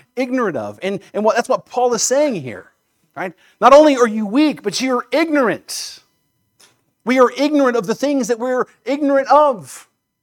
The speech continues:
We don't even know that we're ignorant. We're weak and helpless, and we don't even know the things that we ought to be doing or how we ought to be praying.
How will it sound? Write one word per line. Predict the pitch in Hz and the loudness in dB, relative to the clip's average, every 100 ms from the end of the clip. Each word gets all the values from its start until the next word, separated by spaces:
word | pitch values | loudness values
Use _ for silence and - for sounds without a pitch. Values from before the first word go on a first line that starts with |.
| _ _ _ _ _ _ _ _ | _ _ _ _ _ _ _ _
We | 233 | -4
don't | 269 | -2
even | 247 240 | 0 4
know | 294 320 | 6 6
that | 254 | 4
we're | 202 196 | 0 0
ignorant. | 202 180 147 98 - - - _ _ _ _ _ _ _ _ | 0 -4 -8 -12 -20 -20 -20 _ _ _ _ _ _ _ _
We're | 170 214 | 0 0
weak | 185 254 277 | 2 0 0
and | 233 | -2
helpless, | 208 254 247 202 | -2 0 0 -4
and | 220 | -2
we | |
don't | 247 | -4
even | 233 226 220 | -2 -2 -2
know | 240 262 214 185 180 - _ _ _ _ _ _ _ | 2 4 2 0 -6 -14 _ _ _ _ _ _ _
the | - | -12
things | 170 220 208 | -8 -6 -6
that | 196 | -6
we | 208 | -8
ought | 190 196 208 | -6 -8 -8
to | 202 | -12
be | 185 | -12
doing | 151 240 196 151 | -8 -6 -6 -6
or | 151 127 - _ | -8 -12 -18 _
how | - - | -12 -12
we | 190 | -6
ought | 190 190 | -6 -6
to | 190 | -10
be | 175 | -14
praying. | - - 233 196 110 92 | -14 -12 -10 -10 -12 -18